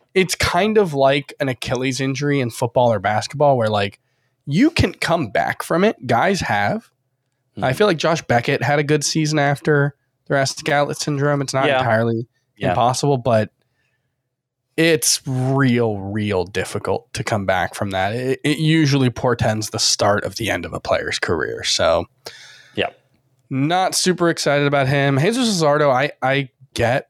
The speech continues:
Speaker 1: the interest. I thought the post-trade production was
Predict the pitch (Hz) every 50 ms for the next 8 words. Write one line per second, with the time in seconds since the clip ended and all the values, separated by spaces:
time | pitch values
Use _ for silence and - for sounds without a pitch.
0 | _ _ - 139 139 143 143 139 139 143 - _ _ _ - 147 147 160 156 -
1 | - 175 180 165 - - - - - _ _ _ _ _ _ _ _ _ _ _
2 | _ - - - - - 123 117 117 117 117 120 - - _ _ _ _ _ _
3 | _ _ - 131 117 110 - - - - - 120 120 117 - - - - - -
4 | - 123 113 110 110 107 104 - - 120 - 110 - - - 131 120 117 117 113
5 | - -